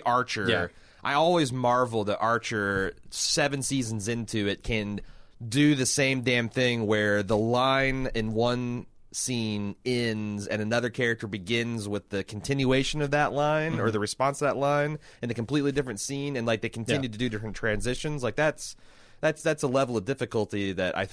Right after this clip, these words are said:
Speaker 1: would think would be hard to pull off. It's a gimmick that, like, once you commit to, it's like, oh,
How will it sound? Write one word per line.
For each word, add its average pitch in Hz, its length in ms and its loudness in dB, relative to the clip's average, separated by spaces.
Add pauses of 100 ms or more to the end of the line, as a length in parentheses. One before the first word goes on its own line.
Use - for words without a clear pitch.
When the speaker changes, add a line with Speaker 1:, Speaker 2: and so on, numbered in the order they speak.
Speaker 1:
would 104 180 -6
think 135 160 -4
would 95 120 -6
be 95 100 -6
hard 107 220 0
to 76 60 -14
pull 95 200 -2
off. 107 160 0
It's 90 100 -8
a 98 60 -6
gimmick 113 420 -2
that, 92 160 -2
like, 95 160 -2
once 113 200 -2
you 104 60 -8
commit 110 340 -8
to, 95 140 -4
it's 90 160 -6
like, 90 180 -4
oh, 95 280 0